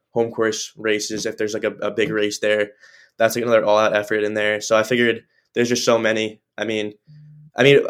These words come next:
like, talent-wise, if you're gonna, if you're gonna, like, be able to compete at nationals, I feel like you'll be able to do, uh, good regardless. But I feel like it's just a lot harder being in New Jersey. I mean, I, I love it though, being able to race so much and just, like, how cool, um, and, like, tight the New Jersey running community is.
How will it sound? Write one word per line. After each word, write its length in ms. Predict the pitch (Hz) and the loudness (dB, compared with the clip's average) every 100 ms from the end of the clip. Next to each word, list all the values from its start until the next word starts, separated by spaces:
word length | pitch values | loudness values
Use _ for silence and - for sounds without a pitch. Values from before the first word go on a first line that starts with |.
| 123 | 4
like, 280 | 135 123 - | 6 6 2
talent-wise, 640 | - 143 143 139 135 120 | 6 8 10 10 10 10
if 160 | 98 113 | 2 2
you're 120 | 123 | 4
gonna, 320 | 123 117 110 - | 6 8 6 4
if 140 | 117 | 2
you're 80 | 123 | 4
gonna, 120 | 123 | 4
like, 160 | 117 110 | 2 2
be 100 | 117 | 2
able 120 | 113 | 2
to 60 | 113 | 0
compete 240 | 104 113 | 0 2
at 100 | 107 | 2
nationals, 440 | 104 101 - 110 107 | 2 0 0 -2 0
I 40 | |
feel 140 | 104 | 2
like 180 | 110 104 | 2 2
you'll 100 | 113 | 2
be 100 | 110 | 2
able 140 | 107 107 | 2 2
to 40 | |
do, 320 | 107 107 101 - _ _ - | 2 2 0 -6 _ _ 0
uh, 240 | 110 101 101 | 2 4 2
good 220 | 117 107 | 2 0
regardless. 560 | 104 107 104 117 113 | 2 2 4 4 2
But 320 | - 101 101 104 | 0 0 2 0
I 60 | |
feel 120 | - | -2
like 80 | 107 | 0
it's 100 | 110 | -2
just 120 | 107 | -6
a 40 | 101 104 | -4 0
lot 200 | 104 101 | 2 2
harder 380 | 101 104 104 101 _ _ - | 0 0 0 -4 _ _ -6
being 160 | 107 | -4
in 40 | 107 | -2
New 40 | |
Jersey. 400 | 104 107 104 104 | 0 0 -2 0
I 60 | 120 | 4
mean, 140 | 135 | 4
I, 220 | 98 131 - | 6 2 6
I 100 | 123 | 6
love 260 | 127 120 113 | 10 10 8
it 120 | 104 | 6
though, 320 | 107 104 101 _ _ | 4 4 0 _ _
being 140 | 117 120 | 0 4
able 160 | 117 | 4
to 80 | 113 | 4
race 260 | 104 110 - | 4 2 2
so 140 | 113 | 2
much 360 | 107 104 104 - | 4 2 2 -4
and 140 | 107 107 | -6 -6
just, 280 | 104 - - _ _ - | -6 -8 -16 _ _ -2
like, 100 | 113 | 6
how 140 | 117 | 6
cool, 300 | 117 120 113 | 6 4 4
um, 400 | 107 107 98 101 - _ | 6 4 2 -2 -14 _
and, 140 | 110 107 | -2 0
like, 140 | 101 | 0
tight 240 | - 104 | 0 0
the 220 | 104 104 107 | 2 0 0
New 120 | 113 | -2
Jersey 280 | 110 110 110 | 0 0 0
running 200 | 107 107 | -2 -4
community 380 | 110 107 104 107 | -6 -4 0 0
is. 260 | 104 104 | 0 -4